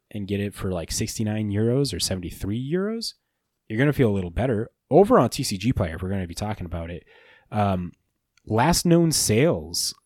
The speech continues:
of this card have ranged from eighty-three dollars, seventy-eight dollars for a moderately played, a near mint for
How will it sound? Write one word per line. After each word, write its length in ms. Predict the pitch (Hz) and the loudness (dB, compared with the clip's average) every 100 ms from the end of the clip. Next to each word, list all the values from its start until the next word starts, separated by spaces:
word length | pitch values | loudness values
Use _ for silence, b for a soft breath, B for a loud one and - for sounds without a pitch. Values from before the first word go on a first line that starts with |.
| _ _ | _ _
of 360 | 104 101 95 90 | -4 -2 -2 0
this 360 | 98 92 - - | 0 2 -2 -4
card 400 | - 98 92 87 | -2 -2 0 -2
have 220 | 92 101 | -6 -2
ranged 420 | 98 104 110 - | 0 0 -2 -4
from 220 | 107 92 - | -4 -4 -4
eighty-three 380 | 120 147 156 | -4 -2 0
dollars, 520 | 139 135 151 151 - - - | 2 4 2 0 -6 -12 -8
seventy-eight 600 | - 107 107 92 101 - | -4 -2 0 -2 -2 0
dollars 420 | 123 147 156 - | 2 2 0 -2
for 340 | - 104 101 | -2 -2 -2
a 560 | - 98 95 92 92 87 | -4 -6 -4 -4 -4 -6
moderately 480 | 85 90 101 104 104 | -8 -8 -8 -8 -8
played, 420 | - 117 139 135 - | -4 -2 -2 -6 -8
a 60 | |
near 320 | 98 120 180 | -2 2 2
mint 480 | 131 101 139 95 - - | 2 0 0 -2 -12 -16
for 500 | - 113 98 95 90 | -10 -6 -4 -4 -6